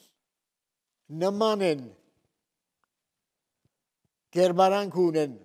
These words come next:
հավատացյալի, քրիստոնյայի։ Սրանք չէ, բայց Աստծո հիմը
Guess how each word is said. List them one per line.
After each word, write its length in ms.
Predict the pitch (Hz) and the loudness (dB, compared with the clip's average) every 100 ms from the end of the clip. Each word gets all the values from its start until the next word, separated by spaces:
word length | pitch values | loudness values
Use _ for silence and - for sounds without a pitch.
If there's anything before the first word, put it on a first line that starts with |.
| _ | _
հավատացյալի, 840 | 143 151 156 147 143 - 147 139 120 | -2 0 0 0 -2 -4 -6 -6 -8
քրիստոնյայի։ 760 | 151 139 - 143 139 135 123 98 _ _ _ _ _ _ _ _ _ _ _ _ _ _ _ _ _ _ _ _ _ _ _ _ _ _ - | -8 -6 -6 -6 -4 -4 -6 -12 _ _ _ _ _ _ _ _ _ _ _ _ _ _ _ _ _ _ _ _ _ _ _ _ _ _ -6
Սրանք 460 | 185 214 254 214 | -2 0 -2 -6
չէ, 160 | - 262 | -6 -6
բայց 320 | 143 139 123 - | -4 -6 -6 -8
Աստծո 400 | 165 156 - 233 | -8 -6 2 4
հիմը 440 | 175 240 311 220 | 4 0 -2 -4